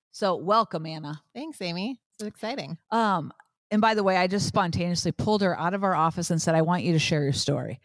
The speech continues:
Speaker 1: So here she is. So she's
Speaker 2: Here we go.
Speaker 1: he-, we're going for it. There's nothing rehearsed. There's nothing scripted here. So Anna, I'm gonna just,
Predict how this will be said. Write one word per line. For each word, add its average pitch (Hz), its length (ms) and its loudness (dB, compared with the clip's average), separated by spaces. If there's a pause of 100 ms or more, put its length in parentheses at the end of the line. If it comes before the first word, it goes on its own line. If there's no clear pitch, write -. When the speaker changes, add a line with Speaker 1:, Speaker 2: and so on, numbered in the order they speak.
Speaker 1:
So 180 160 0
here 190 160 0
she 175 180 0
is. 135 180 -2
So 160 200 2
she's 175 340 0
Speaker 2:
Here 185 260 -6
we 185 80 -10
go. 160 120 -6
Speaker 1:
he-, 190 360 0
we're 202 200 2
going 214 260 4
for 160 200 -2
it. 147 80 -4
There's 160 180 2
nothing 214 240 2
rehearsed. 202 420 2
There's 175 180 2
nothing 180 280 0
scripted 165 440 -6
here. - 200 -10 (360)
So 240 280 2
Anna, 196 400 0 (920)
I'm 220 140 4
gonna 254 160 2
just, 202 300 2